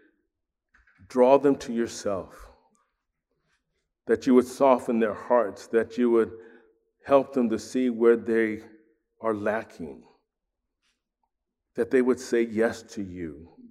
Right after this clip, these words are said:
that they would live according to this truth, that they would understand that searching after the world and the things of this world is not what true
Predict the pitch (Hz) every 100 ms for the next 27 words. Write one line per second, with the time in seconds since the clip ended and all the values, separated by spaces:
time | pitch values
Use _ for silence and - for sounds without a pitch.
0 | _ _ - 107 117 113 110 107 120 123
1 | 120 - - 120 117 113 - 101 104 101
2 | - - 90 80 _ _ _ _ _ _
3 | _ _ _ _ _ _ _ _ _ _
4 | 110 113 120 117 117 123 120 117 - 117
5 | 113 107 92 117 95 - - - _ _
6 | _ _ _ - 151 151 151 135 117 117
7 | 123 113 117 120 127 123 117 117 113 127
8 | 131 113 101 120 120 120 131 127 110 -
9 | 143 147 127 120 113 98 123 123 - 139
10 | 135